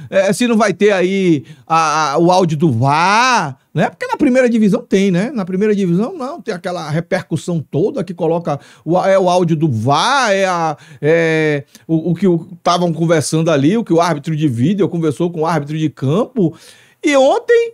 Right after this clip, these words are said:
né, no jogo do Vitória, teve aquele escândalo, aquele, aquele lance, ah, interpretativo, interpretativo uma zorra. A bola tocou na mão, o, o, o gol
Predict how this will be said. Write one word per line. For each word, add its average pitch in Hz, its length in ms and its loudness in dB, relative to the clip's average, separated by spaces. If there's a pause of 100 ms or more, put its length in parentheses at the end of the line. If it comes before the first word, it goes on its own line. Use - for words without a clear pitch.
né, 254 240 0
no 339 140 -2
jogo 233 240 2
do 214 100 -4
Vitória, 247 480 0
teve 330 220 0
aquele 294 240 0
escândalo, 226 540 0
aquele, 214 360 0
aquele 208 300 0
lance, 196 360 2
ah, 262 340 -2
interpretativo, 294 960 -2
interpretativo 339 760 -2
uma 480 260 -2
zorra. 247 560 2 (460)
A 339 120 2
bola 302 320 2
tocou 311 420 4
na 339 120 0
mão, 262 400 4
o, 147 260 -2
o, 262 360 2 (140)
o 240 60 0
gol 277 460 4